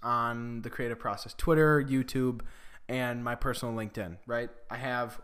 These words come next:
one box checked off right now because I've only posted one, and I will be posting the second after I get done recording this, which is gonna be around eight o'clock.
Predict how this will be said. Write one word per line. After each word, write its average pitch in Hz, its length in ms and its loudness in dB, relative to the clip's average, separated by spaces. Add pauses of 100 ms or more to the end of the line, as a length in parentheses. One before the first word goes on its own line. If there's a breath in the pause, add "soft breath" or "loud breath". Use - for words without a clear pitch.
one 135 240 -2
box 113 300 0
checked 117 300 -4
off 104 200 -4
right 104 160 -6
now 104 320 -6
because 113 380 -4
I've 110 200 -2
only 120 220 -4
posted 110 340 0
one, 113 300 -6 (320 loud breath)
and 113 120 -4
I 113 80 0
will 117 100 -2
be 117 140 -6
posting 117 480 -6
the 107 80 -6
second 131 520 -2 (960 soft breath)
after 127 320 -2
I 120 60 0
get 117 160 -6
done 117 180 -4
recording 135 380 0
this, - 240 -14
which 107 160 -12
is 101 340 -12
gonna 107 180 -8
be 107 180 -6
around 107 240 -6
eight 107 140 -6
o'clock. 104 400 -6